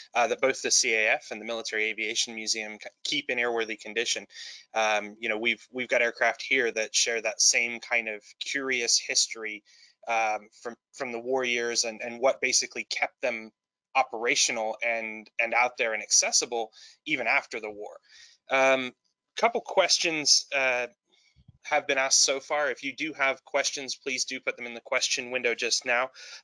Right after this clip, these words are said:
Brad, I'll ask you a couple, uh, just to give people a chance to do that. Um, one of the things that I think is really interesting about the, uh, Bombay doors on a B twenty-four that not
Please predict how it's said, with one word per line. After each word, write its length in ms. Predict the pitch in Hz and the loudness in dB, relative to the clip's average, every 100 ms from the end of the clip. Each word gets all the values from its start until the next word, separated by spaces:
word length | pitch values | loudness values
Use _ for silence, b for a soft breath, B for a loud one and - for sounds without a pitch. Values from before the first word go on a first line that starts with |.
| _ _ | _ _
Brad, 220 | 160 160 | 4 6
I'll 180 | 160 170 | 6 6
ask 300 | 156 165 - | 4 2 -2
you 100 | 143 | -4
a 40 | |
couple, 420 | - 139 139 123 117 | 0 0 2 2 2
uh, 120 | 117 | 0
just 220 | 117 147 | 2 0
to 60 | 151 | 2
give 140 | 135 | 0
people 300 | - 135 120 | -2 -4 -4
a 40 | 117 | -4
chance 440 | - 135 - - | 0 0 2 0
to 100 | 117 | -2
do 240 | - 156 139 | 0 0 2
that. 240 | 117 131 - B B B B B | 0 -2 -8 B B B B B
Um, 400 | 139 135 127 117 - - _ _ _ _ _ - - _ _ | 4 4 4 -2 -18 -20 _ _ _ _ _ -18 -18 _ _
one 200 | 135 202 | 0 2
of 80 | 214 | 2
the 60 | |
things 320 | - 175 160 - | 2 0 2 2
that 180 | 135 - - - | 2 2 -4 -4
I 60 | 135 | 0
think 180 | 165 156 | 0 2
is 140 | 131 | 0
really 240 | 143 143 | 0 -2
interesting 520 | 131 143 143 - 135 120 | -2 -2 0 0 -2 0
about 340 | 120 117 - | 2 0 -2
the, 420 | 131 117 117 113 | -2 0 0 2
uh, 140 | 107 110 _ | 2 0 _
Bombay 440 | 127 139 170 160 135 | 4 4 4 2 2
doors 300 | 143 131 123 | 2 2 0
on 120 | 117 | -2
a 40 | |
B 160 | 110 123 | -2 -4
twenty-four 480 | - 117 - 120 110 | -4 -8 -4 -2 -2
that 140 | 113 - 139 | -4 -6 -12
not 400 | 156 202 233 | -8 -4 -2